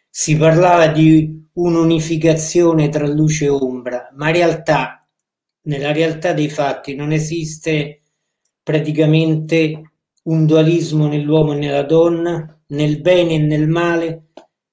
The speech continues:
e non è facile unificare questi aspetti. Quindi sono d'accordo in gran parte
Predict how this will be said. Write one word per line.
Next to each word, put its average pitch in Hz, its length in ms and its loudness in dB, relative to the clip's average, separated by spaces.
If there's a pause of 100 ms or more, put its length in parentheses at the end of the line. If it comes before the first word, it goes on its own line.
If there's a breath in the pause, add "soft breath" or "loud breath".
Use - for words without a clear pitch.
e 139 120 -10
non 151 180 0
è 233 100 4
facile 165 1000 0 (160)
unificare 156 800 0
questi 143 380 -8
aspetti. - 640 -10 (1400)
Quindi 190 300 0
sono 160 340 0
d'accordo 151 1120 0 (120)
in 139 180 -14
gran 147 360 -4
parte 156 800 -2